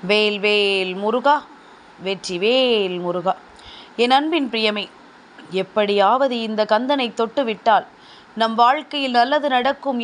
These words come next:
என்று நம்புகின்ற என் பிள்ளையை விட, அன்போடு அப்பனை தொடுகின்ற பாக்கியம் நமக்கு கிடைத்தால் போதும் என்று என்னை தொட்டு என் வாக்கினை கேட்க வந்திருக்கின்ற பிள்ளைகள்தான் இங்கு அதிகம். அந்த வரிசையில் உன்னையும்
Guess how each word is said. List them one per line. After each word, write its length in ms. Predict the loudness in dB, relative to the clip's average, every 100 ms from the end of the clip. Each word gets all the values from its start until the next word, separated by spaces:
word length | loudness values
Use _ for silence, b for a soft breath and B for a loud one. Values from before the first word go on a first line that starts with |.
| -2
என்று 220 | -2 -6 -8 -6
நம்புகின்ற 580 | -6 -4 -6 -6 -6 -4 -2
என் 180 | -4 -6
பிள்ளையை 360 | -4 -2 -4 -4
விட, 160 | -4 -4 -6 -20 B B B B 0
அன்போடு 540 | 0 0 2 4 4 4
அப்பனை 360 | 2 0 -2 0
தொடுகின்ற 540 | 0 0 -4 0 2
பாக்கியம் 500 | 4 2 0 -4 -2
நமக்கு 300 | -2 -4 -8
கிடைத்தால் 600 | -8 -4 -2 2 2 2
போதும் 400 | -2 -2 0 -2
என்று 300 | -4 -6 -6 -8 -6
என்னை 280 | -6 -6 -4
தொட்டு 340 | -4 -4 -4 -2
என் 200 | -4 0
வாக்கினை 460 | 0 -2 -6 -10 -8
கேட்க 380 | -8 -8 -4 -2
வந்திருக்கின்ற 720 | -2 -4 -8 -10 -12 -8 -8
பிள்ளைகள்தான் 680 | -6 -4 -4 -4 -2 -2 -4
இங்கு 240 | -12 -4 -4
அதிகம். 340 | -2 -8 -12 -18 -20 B B B B B -4
அந்த 220 | 0 2
வரிசையில் 560 | 2 0 -2 -4 -4 -10 -20 _ -20 -12 -8
உன்னையும் 440 | -2 -2 -2 -4